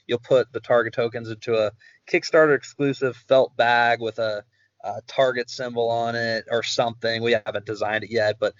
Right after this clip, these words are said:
there's gonna be some cool, cool little goodies like that, um, that honestly, we're still debating what is in the deluxe edition, what is a stretch goal.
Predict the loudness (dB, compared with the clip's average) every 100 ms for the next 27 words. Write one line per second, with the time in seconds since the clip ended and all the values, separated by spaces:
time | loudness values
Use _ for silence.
0 | -20 -4 0 2 0 -2 -4 -6 0 2
1 | 2 -2 _ _ -4 2 4 2 0 -4
2 | -4 -2 0 -2 -2 -2 0 0 -2 _
3 | _ _ 0 2 2 0 -2 0 0 -2
4 | _ _ _ 4 6 4 -2 -4 -4 -8
5 | -4 -2 -2 -2 -2 -2 -6 -14 -18 -4
6 | 0 0 0 -10 -12 -14 -6 -4 -2 -2
7 | -4 -6 -6 -6 -8 -6 2 2 0 -6
8 | -8 -2 -2 -2 -4 -4 0 2 2